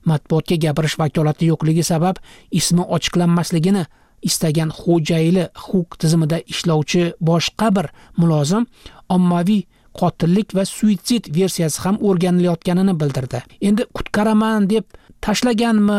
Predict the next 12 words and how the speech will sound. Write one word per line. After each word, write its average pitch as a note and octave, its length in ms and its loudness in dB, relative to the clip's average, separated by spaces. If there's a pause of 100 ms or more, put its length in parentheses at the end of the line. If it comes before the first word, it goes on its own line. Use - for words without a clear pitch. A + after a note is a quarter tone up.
(140)
yo G#3 80 2 (120)
bolalar G3+ 380 2 (140)
o'ldirilib A3+ 560 2 (100)
keyin G#3+ 300 2 (300)
quduqqa F3+ 560 -2
tashlanganmi, G#3+ 720 2 (160)
buni G3+ 200 2 (300)
tekshiryapmiz. D#3+ 800 -2 (240)
Hozir G3 240 0 (140)
surishtiruv A3 560 0
bo'lyapti. D#3+ 520 -2 (240)
Jasadlar G3 460 0